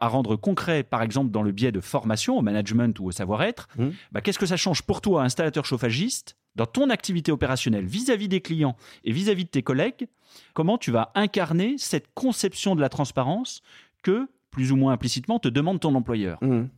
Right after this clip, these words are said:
Speaker 1: qui va être différente donc de la conception de la transparence que, euh, pourrait se faire telle entreprise concurrente.
Speaker 2: Mmh.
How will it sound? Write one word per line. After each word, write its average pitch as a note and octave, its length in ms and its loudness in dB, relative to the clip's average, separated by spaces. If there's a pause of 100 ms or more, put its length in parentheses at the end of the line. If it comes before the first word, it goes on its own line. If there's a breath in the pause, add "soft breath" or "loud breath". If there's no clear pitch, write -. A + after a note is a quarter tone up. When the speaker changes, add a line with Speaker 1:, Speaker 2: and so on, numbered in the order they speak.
(100)
Speaker 1:
qui A#2+ 100 0
va A2 80 2
être G2 60 -2
différente A#2+ 500 0
donc F#3 240 0
de A#2+ 80 0
la G2+ 160 -2
conception C#3+ 420 -6
de A#2 60 0
la A2 40 0
transparence A2 460 0
que, B2+ 100 0
euh, F#2+ 680 2
pourrait F#2+ 180 -4
se G2 140 -4
faire G#2 460 0
telle B2+ 160 0
entreprise A2+ 560 -2
concurrente. A2+ 520 -6
Speaker 2:
Mmh. A#2 200 0